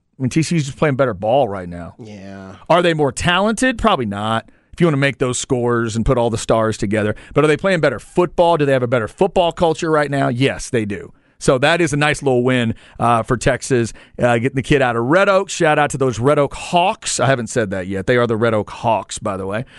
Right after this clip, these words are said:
Speaker 1: Uh, and they did used to be in our, uh, they were, by the way, you were at, they were in our district, 'cause I know we played them in tennis and stuff all the time. They, they were there.
Speaker 2: Okay.
Speaker 1: They were right there. They were just a little, sm-,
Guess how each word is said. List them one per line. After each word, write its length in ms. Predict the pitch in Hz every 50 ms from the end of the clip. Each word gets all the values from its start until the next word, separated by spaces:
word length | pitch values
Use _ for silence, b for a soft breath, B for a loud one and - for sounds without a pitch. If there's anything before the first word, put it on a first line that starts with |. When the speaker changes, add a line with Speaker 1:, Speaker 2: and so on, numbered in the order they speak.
| B B B B
Speaker 1:
Uh, 200 | - 123 123 120
and 120 | 127 131 131
they 120 | 127 127
did 240 | 113 139 135 131 117
used 240 | 117 120 113 - -
to 80 | 113
be 360 | 107 120 113 110 107 107 104 -
in 220 | 107 110 110 107
our, 560 | 110 110 104 107 104 104 104 101 101 101 98 -
uh, 220 | 110 104 101 98
they 160 | - - 254
were, 400 | 214 208 247 240 233 214 180 147 139 B B B B -
by 100 | - 190
the 80 | 220 208
way, 220 | 202 190 185 165 - - 160
you 160 | 151 160 170 185
were 60 | 180
at, 120 | 175 175 -
they 180 | 160 147 226 269
were 240 | 220 175 208 220 190
in 80 | 143
our 120 | 127 120 120
district, 580 | 107 - 135 143 - - 98 92 98 - - - _
'cause 120 | - 147 160
I 80 | 170
know 140 | 170 175 175
we 120 | 165 165 170
played 180 | - 180 165
them 100 | 151 127
in 60 | 110
tennis 400 | 104 - - 110 120 127 127 -
and 100 | - 120
stuff 240 | 110 - 131 123 117
all 120 | 131 123 120
the 80 | 123
time. 340 | - - 165 131 143 185 247
They, 60 | 339 -
they 100 | 302 -
were 120 | 269 147
there. 340 | 110 104 98 123 170 185 -
Speaker 2:
Okay. 480 | - 208 240 - - 170 160 185 214 302 -
Speaker 1:
They 80 | -
were 80 | 117 107
right 200 | - - - -
there. 200 | - 123 151 b b b b
They 80 | - -
were 80 | 254 254
just 140 | 226 -
a 40 | 196
little, 300 | 170 165 165 170 165 156
sm-, 120 | - -